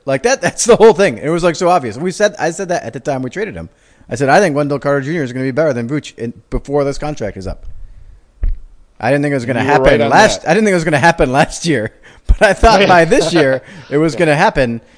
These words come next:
Speaker 1: And I said it was because, like, Wendell didn't really get a fair chance because of all the injuries, and none of them were injuries that lead you to think he's gonna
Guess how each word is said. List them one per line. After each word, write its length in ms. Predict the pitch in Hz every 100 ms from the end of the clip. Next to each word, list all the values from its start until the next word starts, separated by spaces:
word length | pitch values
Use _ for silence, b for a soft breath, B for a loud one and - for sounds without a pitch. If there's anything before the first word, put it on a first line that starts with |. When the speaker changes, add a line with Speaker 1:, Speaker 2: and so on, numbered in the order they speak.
| b
Speaker 1:
And 120 | - 165
I 60 |
said 220 | 175 294 269
it 40 |
was 140 | 147
because, 500 | 139 180 294 269 165
like, 180 | 175 165
Wendell 240 | 170 170 160
didn't 160 | 170
really 200 | 160 160
get 100 | 151
a 60 | 147
fair 220 | 151 139
chance 320 | 131 196 175
because 280 | - 139 131
of 80 | 127
all 120 | 127
the 80 | 139
injuries, 400 | 208 147 139 131
and 240 | 147 180
none 160 | 185 202
of 80 | 180
them 360 | 165 160 156
were 180 | 147 147
injuries 460 | 165 160 156 147 127
that 180 | 127
lead 260 | 131 156 156
you 100 | 135
to 80 | 123
think 220 | 135 123
he's 140 | 120 104
gonna 300 | 117 110